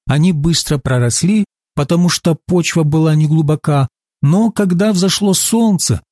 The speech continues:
молодые растения опалились, и так как корни их были неглубоки, засохли. Другие семена упали среди колючек, и те выросли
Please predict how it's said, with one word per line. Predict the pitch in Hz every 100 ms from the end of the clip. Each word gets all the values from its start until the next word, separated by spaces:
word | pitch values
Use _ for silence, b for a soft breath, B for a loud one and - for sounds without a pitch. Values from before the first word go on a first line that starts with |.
| _
молодые | - 131 175 185 226 202
растения | 196 - - 214 196 185 -
опалились, | 165 - 160 165 220 240 220 - - _
и | 190
так | 170 208 202 -
как | 190 - -
корни | 208 190 151 151 -
их | 190 151 117
были | 131 196 160
неглубоки, | 135 160 170 156 156 170 - 247 233 _ _ _
засохли. | 104 185 - 151 120 92 73 _ _ _ _ _ _ _ _ _ _ _ _ _ _
Другие | - 208 233 247 226
семена | - 202 202 202
упали | 196 170 - 190 170
среди | - 170 160
колючек, | - 170 156 117 - 85 _ _ _
и | 135
те | 180
выросли | 175 190 240 170 - 117 85